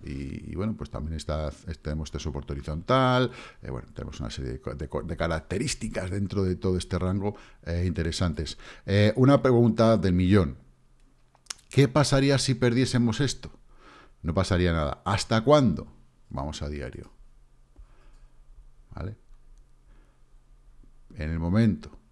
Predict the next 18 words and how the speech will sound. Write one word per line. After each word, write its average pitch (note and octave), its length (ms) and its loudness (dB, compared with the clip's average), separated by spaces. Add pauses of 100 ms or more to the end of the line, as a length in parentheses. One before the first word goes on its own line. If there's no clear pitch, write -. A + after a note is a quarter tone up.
(100)
en D2 140 -6
el E2 80 -4
momento F#2+ 480 2 (1200)
que F#2 220 2
perdemos G2+ 580 2
esto - 380 -2 (100)
y A2+ 120 4
perdemos G2+ 520 4
este F#2+ 240 -2
mínimo, A#2+ 460 2 (200)
es - 140 -4
cuando A#2 300 4
rompemos G#2+ 500 2
la G#2+ 80 6
estructura - 640 0 (600)
alcista. - 720 -4
Es F#2+ 120 -2
decir, F#2 320 0